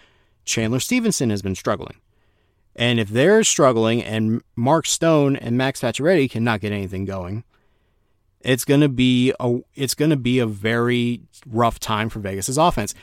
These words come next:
And even you look at Pacioretty, pointless in his last four, which again, I mean, the four games we talked about it, but pointless in his last four after scoring five goals in four games.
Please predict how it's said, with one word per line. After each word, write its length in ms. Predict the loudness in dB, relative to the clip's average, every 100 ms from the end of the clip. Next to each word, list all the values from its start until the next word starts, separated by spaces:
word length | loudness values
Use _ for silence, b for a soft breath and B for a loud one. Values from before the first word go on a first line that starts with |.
| B B
And 160 | 2 4
even 160 | 6 6
you 80 |
look 180 | 6 4
at 100 | 2
Pacioretty, 560 | 0 -2 -2 -4 -4 -10 b b _
pointless 480 | 0 4 4 4 4
in 80 | 2
his 100 | 4
last 320 | 6 6 2
four, 460 | 0 2 2 0 -4
which 160 | -6 -4
again, 240 | -4 -2
I 40 |
mean, 180 | -4 -4
the 60 | -4
four 260 | -4 -2
games 240 | 0 -2 -2
we 80 | 0
talked 240 | 0 0
about 180 | -4 -4
it, 100 | b b b _
but 140 | -6 0
pointless 360 | 0 2 2
in 60 | 2
his 100 | 4
last 240 | 4 2
four 220 | 0 0
after 160 | 0 -4
scoring 280 | -4 -2 0
five 300 | 4 4 4
goals 300 | 2 2 0
in 220 | -2 -4
four 280 | -4 -2 0
games. 460 | -2 -6 -8 -12